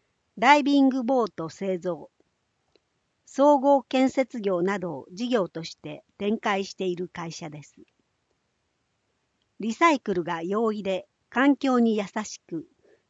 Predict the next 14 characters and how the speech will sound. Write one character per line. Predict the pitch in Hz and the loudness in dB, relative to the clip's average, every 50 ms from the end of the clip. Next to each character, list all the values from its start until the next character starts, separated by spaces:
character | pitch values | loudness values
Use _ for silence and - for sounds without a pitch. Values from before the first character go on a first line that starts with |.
| _ - | _ -4
循 | 190 233 285 294 277 | 2 4 4 4 6
環 | - 302 294 277 269 | 6 4 4 4 4
型 | 269 269 - 269 247 | 2 2 0 0 -4
社 | - - 254 - | -2 -4 -6 -2
会 | - 220 190 170 | -2 -2 -2 -2
に | 160 165 160 | -2 -4 -6
適 | - - 185 - - 262 | -6 -10 -10 -6 -6 -8
し | - - - | -8 -8 -6
た | - 170 165 | -6 -6 -6
素 | 175 - 180 | -6 -8 -6
材 | 180 196 202 220 214 190 | -4 -4 -4 -4 -4 -6
で | 185 196 202 | -6 -6 -6
あ | 196 180 | -6 -8
る | 151 147 143 - | -10 -12 -16 -16